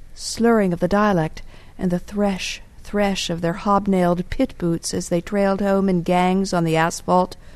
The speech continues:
from work, that was terrible and a bit mysterious. There had been no welcome home for the young squire, no festivities, no deputation, not even a single flower.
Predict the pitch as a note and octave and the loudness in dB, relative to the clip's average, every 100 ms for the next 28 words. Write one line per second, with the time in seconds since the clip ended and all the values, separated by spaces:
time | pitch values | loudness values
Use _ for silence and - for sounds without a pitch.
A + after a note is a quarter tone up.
0 | - - D#3 D#3+ F3+ F3 - - - - | -14 -2 0 2 4 4 0 -8 -16 -4
1 | - A#3 B3+ - - - - D4 C4 C4 | 2 4 4 0 -14 -16 -12 -6 0 2
2 | G#3+ E3 D3+ - - - - - - - | 4 2 0 -6 -18 -18 -18 -18 -16 -4
3 | G#3 G#3+ A3 - G3 G#3+ - A#3+ A3+ E3+ | -2 2 2 0 -2 -2 0 2 4 2
4 | D3 - - - - - - - - - | -2 -6 -14 -16 -18 -18 -18 -18 -18 -18
5 | - - - - - - - - - - | -20 -18 -20 -18 -18 -16 -16 -18 -18 -18
6 | - - - - - - C4 C#4+ A#3 C#4 | -18 -16 -16 -18 -6 4 6 8 6 8
7 | B3+ B3 A#3 G#3+ A3 - G3+ G3 A3 G#3 | 8 8 6 6 4 4 2 4 4 4
8 | F#3 F3 E3+ E3+ E3+ E3+ - F#3 F3 F#3 | 2 0 2 2 2 0 -2 0 2 4
9 | G3+ F3+ F3+ F3 - - F3+ - F#3+ F3 | 2 4 2 0 -8 -10 -6 -2 -2 -2
10 | G3+ B3+ C#4 G#3 F#3+ F#3 F#3 - F#3 - | -2 -4 -2 -2 0 0 -4 -4 -4 -4
11 | F3 - F3+ F3+ A3+ C#4 C4+ A#3+ B3 B3+ | -8 -2 -2 -2 -4 -4 -4 -4 -4 -2
12 | B3 - B3+ A#3+ A#3+ - F#3 D#3 C#3 | -2 -2 0 0 0 0 0 0 -4